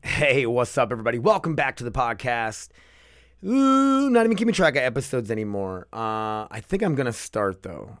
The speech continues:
I think we're on one twenty something,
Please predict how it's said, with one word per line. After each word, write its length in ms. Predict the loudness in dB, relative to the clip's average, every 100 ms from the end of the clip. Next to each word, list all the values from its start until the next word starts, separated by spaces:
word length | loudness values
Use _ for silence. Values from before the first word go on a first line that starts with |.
| -16
I 60 |
think 260 | -8 -6 -6
we're 100 | -4
on 200 | -4 -4
one 720 | -6 -6 -6 -8 -8 -8 -10
twenty 340 | -8 -8 -6
something, 600 | -8 -6 -6 -4 -4 -4